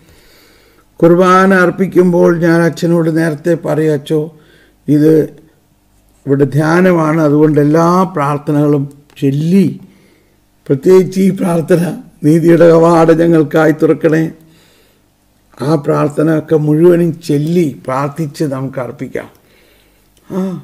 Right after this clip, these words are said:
കുഴപ്പമില്ല. അപ്പോ അതുകൊണ്ട് ഇന്നും എനിക്ക് വലിയ സന്തോഷമാണ്, ഉള്ളവര്, വലിയ സന്തോഷമാണ്. നമ്മുടെ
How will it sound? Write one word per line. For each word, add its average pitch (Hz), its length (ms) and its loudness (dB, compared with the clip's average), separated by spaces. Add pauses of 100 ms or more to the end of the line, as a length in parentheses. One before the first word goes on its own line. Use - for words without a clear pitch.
(140)
കുഴപ്പമില്ല. 208 400 -4 (1300)
അപ്പോ 135 400 -12 (720)
അതുകൊണ്ട് 214 440 4
ഇന്നും 208 640 4
എനിക്ക് 170 420 -2
വലിയ 180 600 -2
സന്തോഷമാണ്, - 800 -12 (400)
ഉള്ളവര്, - 400 -10
വലിയ 170 260 -10
സന്തോഷമാണ്. 139 720 -14 (920)
നമ്മുടെ 185 500 2